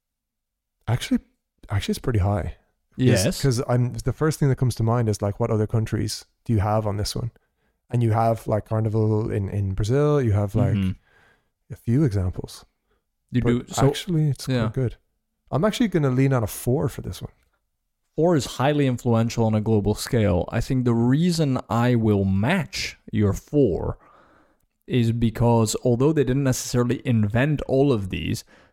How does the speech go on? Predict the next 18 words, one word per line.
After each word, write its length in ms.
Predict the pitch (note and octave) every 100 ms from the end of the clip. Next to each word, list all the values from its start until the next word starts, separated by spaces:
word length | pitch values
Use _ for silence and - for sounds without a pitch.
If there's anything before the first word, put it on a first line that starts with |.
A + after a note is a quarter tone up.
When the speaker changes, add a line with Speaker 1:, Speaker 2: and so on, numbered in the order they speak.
| _
Speaker 2:
they've 320 | A#2+ A2 G#2 -
kind 380 | A2 A2+ A2+
of 280 | A2+ G#2 - _ _ _ _ -
done 240 | B2 C3+ C#3
them 180 | A2 G#2
better 360 | C3+ F#3 A2+
and 180 | G#2+ G#2+
done 260 | A2+ F#3 A2
them 360 | A2 G2+ G2+ -
Speaker 1:
Mm. 80 | -
Speaker 2:
so 360 | - - E3+
well 420 | D3 A#2 C3+ B2 A2
to 220 | - A2
a 40 |
point 320 | G#2 C3 B2+ A2+
where 160 | A2
they 240 | G#2 A2+ A#2
are 460 | A2+ A2 G#2 F#2+